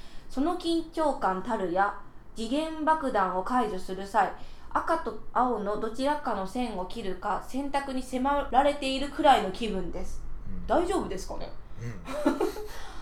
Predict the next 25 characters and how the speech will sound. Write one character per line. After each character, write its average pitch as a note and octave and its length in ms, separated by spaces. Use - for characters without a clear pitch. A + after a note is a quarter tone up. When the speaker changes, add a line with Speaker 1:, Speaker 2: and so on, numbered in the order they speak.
Speaker 1:
「あ D4+ 360
あ、 - 40
俺、 C4+ 420
今 C4+ 240
リ A#3 80
ラ F4 120
ッ - 20
ク D#4+ 180
ス C4+ 160
し - 120
て D4 120
る」 D#4 720
な B3 160
ど A3 160
と C4+ 180
思 G#3+ 320
っ C4+ 160
た G#3 120
時 - 260
は F3+ 140
一 C4+ 200
度 C#4 120
も G3 140
な F3+ 100
く、 - 180